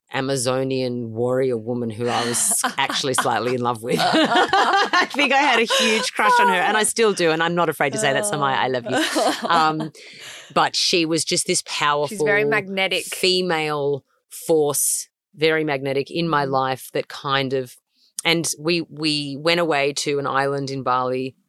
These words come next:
Speaker 1: There was just four of us. It was me and my husband and her and her partner, and we just did a, such a deep dive into everything, Kundalini, yoga, energy work, blah, blah, blah. And I had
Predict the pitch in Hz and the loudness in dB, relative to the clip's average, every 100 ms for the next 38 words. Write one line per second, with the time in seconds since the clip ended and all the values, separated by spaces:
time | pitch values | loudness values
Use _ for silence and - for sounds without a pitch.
0 | _ _ _ _ 165 - 139 127 - - | _ _ _ _ -16 -8 -4 -2 -2 -2
1 | 151 131 131 127 - 123 135 131 131 131 | 0 0 0 -2 -4 -8 -4 -2 -2 -4
2 | 120 127 - - - - - 180 160 170 | -4 -6 -10 -18 -20 -20 -2 -2 0 -2
3 | 156 151 - 131 135 127 123 139 151 - | -2 -4 -6 -6 -2 -2 -2 -2 -4 -4
4 | 143 139 135 - 131 131 127 - 131 - | -4 -2 -2 -2 -4 -6 -8 -8 -6 -8
5 | - 135 113 - - 147 - 151 123 117 | -6 -4 -2 -2 -2 -4 -4 -4 -4 -4
6 | - 127 110 113 - 123 117 - 123 113 | -2 -2 -2 -4 -6 -6 -6 -4 -4 -4
7 | 113 - - - - _ _ - 143 117 | -6 -10 -20 -20 -20 _ _ -4 -4 -2
8 | 107 90 - 165 160 156 147 139 131 131 | -4 -6 -6 -4 0 0 0 0 -2 0
9 | 143 147 139 135 123 120 - 160 151 143 | 0 0 0 0 0 -2 -2 -2 -2 -4
10 | 135 131 135 123 120 - 127 123 123 120 | -6 -2 0 0 -2 -2 -2 0 0 0
11 | 135 131 151 147 151 143 | 0 0 0 -2 0 0